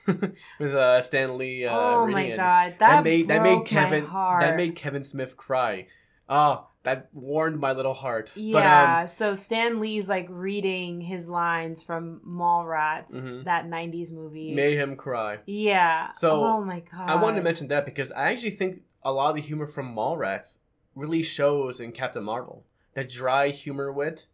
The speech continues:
Speaker 1: Um,
Speaker 2: Um, have you seen Mallrats, Tico?
Speaker 1: yes, I have
Speaker 2: You
Speaker 1: seen
Speaker 2: have?
Speaker 1: Mallrats. I have seen Mallrats, Clerks, Clerks Two, et cetera, et cetera.
Speaker 2: Oh, well, I think I was the one that showed you Mallrats,
Speaker 1: You did
Speaker 2: actually.
Speaker 1: show me Mallrats.
Speaker 2: Yes. It's a very intelligent humor, though.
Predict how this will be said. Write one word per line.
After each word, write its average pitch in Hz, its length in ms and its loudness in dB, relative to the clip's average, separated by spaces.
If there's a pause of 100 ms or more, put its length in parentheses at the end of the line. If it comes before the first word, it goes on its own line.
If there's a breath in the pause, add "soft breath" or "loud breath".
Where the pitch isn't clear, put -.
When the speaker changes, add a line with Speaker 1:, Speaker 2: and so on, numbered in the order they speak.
(420)
Speaker 1:
Um, 113 560 0
Speaker 2:
Um, 392 640 -6 (240)
have 277 260 -2
you 370 120 0
seen 370 340 -6
Mallrats, 349 760 0 (220)
Tico? 320 180 -6
Speaker 1:
yes, 339 320 -4
I 269 80 -4
have 247 180 -4
Speaker 2:
You 262 60 -2
Speaker 1:
seen 233 80 -4
Speaker 2:
have? 311 300 2
Speaker 1:
Mallrats. - 80 -20
I 143 120 -2
have 131 180 0
seen 147 220 -6
Mallrats, 135 440 -2
Clerks, 131 380 -6
Clerks 101 320 -10
Two, 139 220 -8
et 127 60 -14
cetera, - 240 -10
et - 40 -10
cetera. - 320 -16 (300)
Speaker 2:
Oh, 226 320 -4 (260)
well, 226 220 -6
I 247 100 -6
think 440 240 -6
I 403 100 2
was 381 220 -2
the 269 80 -2
one 302 240 0
that 208 140 -4
showed 277 300 -4
you 180 100 -6
Mallrats, 160 460 -4
Speaker 1:
You 151 40 -10 (140)
did 156 160 0
Speaker 2:
actually. 156 60 -2
Speaker 1:
show 135 120 4
me 120 120 -2
Mallrats. - 40 -6
Speaker 2:
Yes. - 500 -2 (380 loud breath)
It's 302 200 0
a 359 160 -2
very 247 400 4
intelligent 185 960 -4
humor, 156 380 -10
though. 170 340 -10